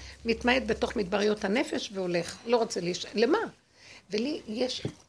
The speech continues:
היה לי נורא תאווה לכבוד ולפרסום. כי כתוב, כל מי שיש לו יראה, דבריו נשמעים, לא יודעת, שטויות, זה לא יראה, אבל כאילו.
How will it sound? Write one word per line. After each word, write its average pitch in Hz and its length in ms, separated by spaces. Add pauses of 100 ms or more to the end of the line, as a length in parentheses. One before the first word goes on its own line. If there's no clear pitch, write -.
היה 269 240
לי 285 160
נורא 240 480
תאווה 226 320
לכבוד 208 840
ולפרסום. 180 960 (680)
כי 202 100
כתוב, 254 360
כל 262 140
מי 269 100
שיש 220 720
לו 196 100
יראה, 202 260
דבריו 185 400
נשמעים, 185 500
לא 175 80
יודעת, 196 220
שטויות, - 360
זה - 80
לא 330 80
יראה, 285 300
אבל 175 260
כאילו. 214 340